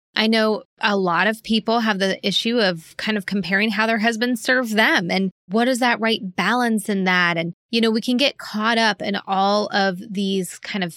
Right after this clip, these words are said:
feelings and emotions that go around serving in a family way. I know even sometimes grumbling over laundry, <laughs> right? Or the dishes or cleaning the bathroom, or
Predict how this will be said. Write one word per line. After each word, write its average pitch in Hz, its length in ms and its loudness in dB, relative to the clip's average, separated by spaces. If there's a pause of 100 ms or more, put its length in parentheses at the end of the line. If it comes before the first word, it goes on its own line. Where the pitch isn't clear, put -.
(120)
feelings 262 500 0
and 208 80 0
emotions 214 580 -2
that 190 260 -4
go 202 340 2
around 190 420 -2
serving 190 580 -2 (300)
in 202 180 0
a 196 80 -2
family 185 500 -2
way. 202 320 0 (100)
I 208 100 -2
know 381 220 0
even 330 280 0
sometimes 294 520 -4 (200)
grumbling 240 460 0
over 247 220 -2
laundry, 208 500 0 (120)
<laughs> - 140 -4
right? 269 260 2
Or 247 200 4
the 240 180 2
dishes 208 440 0
or 214 220 0
cleaning 254 340 2
the 254 80 2
bathroom, 220 520 2
or 196 180 0